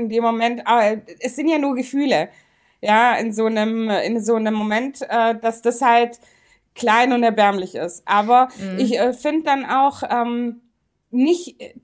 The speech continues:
Speaker 1: die richtigen Worte, um mich so zu erklären. Und das find ich auch total schwierig. Also es war etwas, wo ich ganz, ganz lange üben musste.
Speaker 2: Und ich glaub, das ist auch, wie die sagen, es muss,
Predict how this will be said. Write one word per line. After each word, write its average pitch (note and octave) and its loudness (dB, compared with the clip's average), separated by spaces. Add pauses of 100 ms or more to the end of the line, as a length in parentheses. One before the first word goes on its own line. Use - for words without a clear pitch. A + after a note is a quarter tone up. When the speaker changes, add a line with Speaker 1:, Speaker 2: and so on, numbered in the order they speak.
(160)
Speaker 1:
die C4 -2
richtigen A#3+ -4
Worte, A#3+ 2
um A3+ -6
mich A3 -8
so A3+ -2
zu A3 -6
erklären. F3+ -2
Und G#3+ -8
das A#3+ -4
find C#4 -2
ich C4 -8
auch B3 2
total B3+ -2
schwierig. F#3+ -6
Also G3+ -4
es G#3+ -12
war B3 2
etwas, B3+ -6
wo A3 -6
ich A3 -10
ganz, B3+ -4
ganz A3 -6
lange G#3 -6
üben G#3+ -6
musste. F3+ -8
Speaker 2:
Und B3+ 2
ich C#4 -2
glaub, D4 0
das C4+ -6
ist C#4+ -6
auch, B3 -2
wie A#3 -6
die A3+ -4
sagen, A3+ -2
es G#3 -6
muss, A#3+ -6